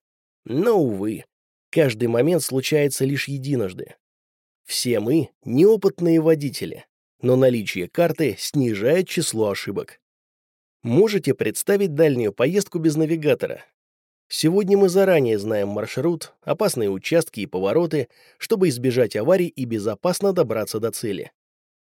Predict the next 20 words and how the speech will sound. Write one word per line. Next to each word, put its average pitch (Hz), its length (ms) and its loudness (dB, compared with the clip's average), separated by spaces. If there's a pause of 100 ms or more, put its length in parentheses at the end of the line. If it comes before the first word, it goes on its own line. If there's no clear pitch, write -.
(120)
Жизнь 202 360 -2
устроена 165 520 2
так 160 240 2
же. 98 220 -10 (600)
Нужно 196 400 0
понимать, 147 440 2
где 135 200 -6
мы 165 100 0
находимся, 113 800 -2
что 147 280 0
выбираем 135 640 -2
и 175 100 -2
на 180 160 2
чём 190 240 -2
сосредоточиваемся, 151 1200 -4 (840)
чтобы 160 300 0
смело 180 440 4
нажимать 107 540 -4
на 110 160 -4
газ 175 340 -2